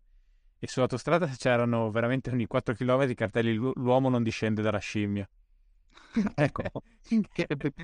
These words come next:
Speaker 2: eh, ma, eh, pa-, io guarda, non ti so dare numeri, come, ma ci sono scuole dove, cioè, ci sono stati dove il creazionismo può essere negato a scuola, cioè, problemi per mandare, fare, c'è un museo con l'arca di Noè in cui ti spiegano le cose più alluci-,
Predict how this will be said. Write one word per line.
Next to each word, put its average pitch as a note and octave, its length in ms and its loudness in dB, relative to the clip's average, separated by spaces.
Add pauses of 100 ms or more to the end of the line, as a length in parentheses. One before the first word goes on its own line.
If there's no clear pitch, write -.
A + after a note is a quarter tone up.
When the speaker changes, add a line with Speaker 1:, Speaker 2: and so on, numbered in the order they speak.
(120)
Speaker 2:
eh, C4 280 2
ma, A3 160 4
eh, F3 120 0
pa-, G3+ 300 0
io A3 180 -2
guarda, B2+ 340 2
non C#3 160 0
ti D3 120 -4
so D3+ 120 -2
dare B2+ 260 2
numeri, C#3+ 320 0
come, B2+ 220 0
ma A#2+ 160 -2
ci - 180 -6
sono C#3+ 220 -2
scuole D#3+ 460 -2
dove, G#2 680 2
cioè, F#2 180 -2
ci - 140 -6
sono A#2 240 0
stati C3+ 460 -4
dove A2+ 380 0
il G2+ 120 0
creazionismo A2 800 0
può G#2 100 -2
essere G2 300 -2
negato G#2 320 0
a - 20 -2
scuola, D3 240 -2
cioè, A2+ 180 0
problemi A#2 640 0
per G#2 300 0
mandare, G#2+ 600 0
fare, G2+ 840 0
c'è B2 160 -4
un A#2 100 0
museo A2+ 480 2
con G2+ 220 -2
l'arca G#2 340 -2
di G#2+ 140 0
Noè G#2 320 2
in G#2 120 0
cui - 140 -4
ti - 100 -8
spiegano A2 340 2
le G#2+ 60 2
cose A2 240 2
più A2+ 140 0
alluci-, A2+ 200 0